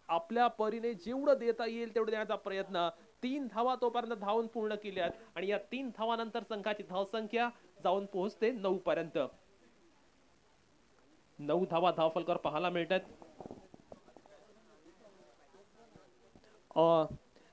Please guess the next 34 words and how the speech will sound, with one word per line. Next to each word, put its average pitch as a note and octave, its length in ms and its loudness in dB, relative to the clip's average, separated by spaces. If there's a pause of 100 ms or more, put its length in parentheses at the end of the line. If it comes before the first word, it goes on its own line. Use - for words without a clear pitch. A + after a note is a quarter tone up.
नवीन D#3 460 -2
फलंदाज F#3 480 0
अजय F3+ 300 2
पाटील E3+ 320 0
पाहायला F3 400 0
मिळतोय, E3+ 420 -2 (480)
कारण, E3 300 2
अ, E3 260 4
एक G3 180 -2
एक्सपिरियन्सचा B3 720 0
खेळाडू F#3+ 340 0
आहे F3+ 220 2
डावखुरा F3 400 0
फलंदाज F#3 500 -2
आणि F#3 340 0 (260)
याच्याकडे A3+ 640 0
खूप G#3+ 180 -4
मोठी G3 200 -4
क्षमता E3+ 400 -2
आहे. D#3 320 0
कारण, F#3+ 640 0
अ, G3 220 2 (220)
येथे F#3 260 -2
एनएससी A3 340 -6
संघ, G#3+ 260 -4 (520)
अ, F#3 320 2
अडचणीत G3+ 380 -2
सापडला G#3 520 0
आणि G#3 260 0
अशा G#3 360 -2
वेळी G#3+ 260 -2 (120)
अनेक D4+ 540 -2
वेळा B3 260 0
अजयने A3 640 -2